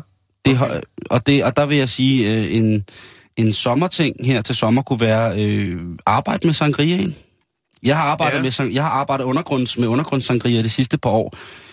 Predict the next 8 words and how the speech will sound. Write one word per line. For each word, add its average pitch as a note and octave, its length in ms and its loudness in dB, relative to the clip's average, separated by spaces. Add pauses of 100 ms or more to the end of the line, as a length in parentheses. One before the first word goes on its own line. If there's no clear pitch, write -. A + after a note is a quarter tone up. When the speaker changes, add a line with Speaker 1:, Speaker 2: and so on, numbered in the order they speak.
(300)
Speaker 1:
hvor A2+ 240 2
at, A2+ 220 -2
øh, G2+ 380 2 (960)
en A#2+ 80 2
god C#3 160 0
bekendt C3 360 -2
af A#2+ 60 0
mig A2+ 240 2